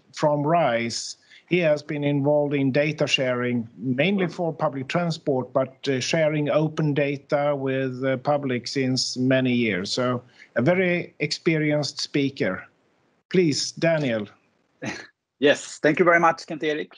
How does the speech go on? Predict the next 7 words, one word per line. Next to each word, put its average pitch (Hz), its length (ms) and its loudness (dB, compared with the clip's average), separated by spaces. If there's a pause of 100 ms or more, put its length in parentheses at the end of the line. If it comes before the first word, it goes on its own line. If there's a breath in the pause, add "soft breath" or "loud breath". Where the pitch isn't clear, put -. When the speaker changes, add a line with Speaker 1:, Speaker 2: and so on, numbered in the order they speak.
Speaker 2:
for 139 140 -10
that, - 200 -6 (160)
uh, 67 140 -8
nice 71 340 -8
introduction. 156 720 -2 (3000 loud breath)
Okay, - 360 -4
so - 440 -8